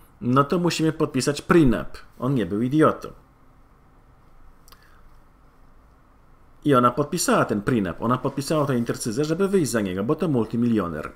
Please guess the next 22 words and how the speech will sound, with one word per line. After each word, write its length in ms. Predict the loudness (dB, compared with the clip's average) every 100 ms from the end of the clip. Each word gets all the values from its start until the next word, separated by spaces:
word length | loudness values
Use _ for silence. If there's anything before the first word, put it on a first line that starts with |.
| -12
a 80 | 0
ona 220 | 0 2
nic 260 | 0 -4 -4
nie 100 | -2
miała. 340 | -2 -2 -8 -18 -20 -14
Ona 100 | -10
przyjechała 420 | -4 -2 0 4 4
jako 180 | 2
imigrantka 680 | 2 2 2 2 -2 -6 -6 -8 -12 -12 -10 -4
do 280 | 2 4 4
bodajże 460 | 4 6 6 6
Australii. 500 | 4 2 -8 -10 -12 -16 -20 -20 -20 -20 -20 -20 -20 -20 -20 -20 -18 -20 -20 -20 -20 -20 -20 -4
I 80 | -2
co 180 | 2 2
się 140 | 4
wydarzyło? 640 | 4 6 6 6 2 2 0
No 180 | 0 0
zgadnijcie, 600 | 2 4 4 2 0 -6
pytanie 420 | -2 2 2 2
za 100 | 0
dziesięć 300 | -2 -4 -4
punktów. 640 | -2 -2 -4 -10 -12 -18